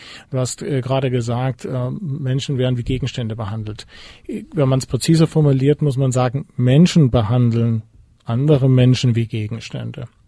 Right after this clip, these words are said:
Ja, und das ist natürlich, äh, ne, für den Betroffenen eine furchtbare Situation. Es gibt meistens auch ganz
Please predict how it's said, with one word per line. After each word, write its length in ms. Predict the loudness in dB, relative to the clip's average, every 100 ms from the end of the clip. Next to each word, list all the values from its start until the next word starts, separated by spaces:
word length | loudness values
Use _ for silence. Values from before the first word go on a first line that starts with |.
| -14
Ja, 340 | -10 -8 -8 -12 -16 -16 -18 -20 -4
und 320 | -2 -2 -4 -6
das 180 | -4 -4
ist 100 | -2
natürlich, 800 | 0 0 2 2 0 -2 -8 -12
äh, 60 | -10 -10 -8
ne, 120 | -8 -8 _
für 140 | 0
den 120 | 2 2
Betroffenen 460 | -2 0 4 6
eine 120 | 6
furchtbare 480 | 4 2 2 0 0
Situation. 840 | -2 -2 -2 -4 -6 -4 -2 -2 -4 _ -20 -20 -20
Es 80 | 2
gibt 220 | 2 4
meistens 420 | 2 4 2 0
auch 220 | 0 -2
ganz 420 | 0 0 0 -4